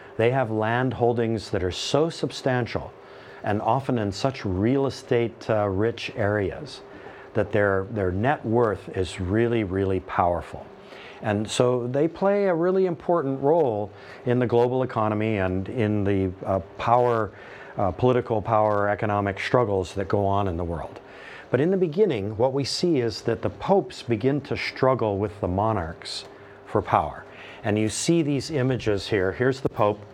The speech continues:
and he's got what in his lap? The Bible.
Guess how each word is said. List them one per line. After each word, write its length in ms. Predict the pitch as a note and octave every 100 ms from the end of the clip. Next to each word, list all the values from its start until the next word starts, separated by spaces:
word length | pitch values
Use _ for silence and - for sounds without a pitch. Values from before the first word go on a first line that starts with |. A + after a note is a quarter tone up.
| - - -
and 140 | G#2
he's 180 | A2+ G#2
got 220 | A2+ G#2+
what 180 | A#2+ C3+
in 120 | C#3
his 180 | C3+ C3
lap? 280 | B2+ B2 - - - -
The 60 | A#2
Bible. 420 | G2 D#2+ -